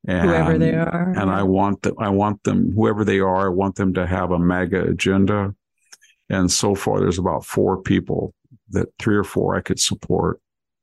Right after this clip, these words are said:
Speaker 2: Yeah.
Speaker 1: But I, and, and I just want everybody to unite behind the nominee, because whatever differences we have among us as conservatives, they pale into this existential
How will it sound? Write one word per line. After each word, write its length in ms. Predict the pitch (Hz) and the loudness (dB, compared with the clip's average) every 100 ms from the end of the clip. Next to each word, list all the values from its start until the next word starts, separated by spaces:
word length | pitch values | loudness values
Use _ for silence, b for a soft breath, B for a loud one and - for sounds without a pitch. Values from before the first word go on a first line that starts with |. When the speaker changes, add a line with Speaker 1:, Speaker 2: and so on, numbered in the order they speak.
| _ _ | _ _
Speaker 2:
Yeah. 200 | 165 151 | -6 -2
Speaker 1:
But 60 | 98 | 0
I, 320 | 95 78 104 | 0 -2 -2
and, 400 | 104 95 90 76 - | 2 2 2 0 -2
and 340 | 104 92 85 - | -2 0 -2 -2
I 120 | 101 | -2
just 240 | 107 101 | 0 0
want 160 | 107 98 | 0 0
everybody 360 | 95 92 95 | 0 0 2
to 60 | 92 | 2
unite 440 | 92 90 90 92 | 4 2 2 -2
behind 360 | - 85 90 90 | -2 -4 0 2
the 60 | 87 | 2
nominee, 580 | 82 87 90 87 90 | 2 4 4 4 2
because 580 | 87 92 - 90 87 82 B B _ | 2 -2 0 0 0 -4 B B _
whatever 400 | - 98 110 113 | 0 2 2 2
differences 600 | 98 101 107 98 98 92 | 2 0 0 0 0 0
we 160 | 98 87 | 0 0
have 260 | 90 95 | 0 0
among 380 | 92 87 85 92 | 0 2 2 4
us 240 | 90 92 - | 2 0 -2
as 140 | - | -4
conservatives, 680 | - - - 95 90 90 101 | -2 0 0 0 2 2 2
they 120 | 87 | 0
pale 520 | - 98 95 92 90 | -2 0 2 2 2
into 340 | 90 - 92 | 0 0 2
this 380 | 85 85 85 - - B B B B _ _ - | 2 0 -2 -6 -12 B B B B _ _ -6
existential 760 | 98 - 101 - 98 - - | -2 0 0 0 0 -2 -4